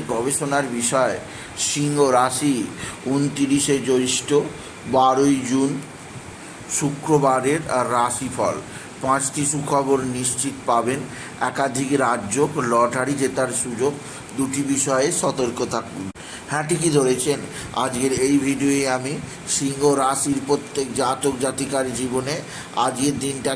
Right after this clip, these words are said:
কেমন যাবে। আজ ঊনত্রিশে জ্যৈষ্ঠ, আজ বারোই জুন, আজ শুক্রবারের রাশিফল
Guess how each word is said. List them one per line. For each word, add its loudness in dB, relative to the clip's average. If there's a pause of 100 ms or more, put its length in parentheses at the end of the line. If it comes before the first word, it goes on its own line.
কেমন -2 (140)
যাবে। 2 (380)
আজ 2 (200)
ঊনত্রিশে 0 (100)
জ্যৈষ্ঠ, 0 (640)
আজ 0 (180)
বারোই 2 (100)
জুন, -2 (500)
আজ 0 (140)
শুক্রবারের 0 (460)
রাশিফল 0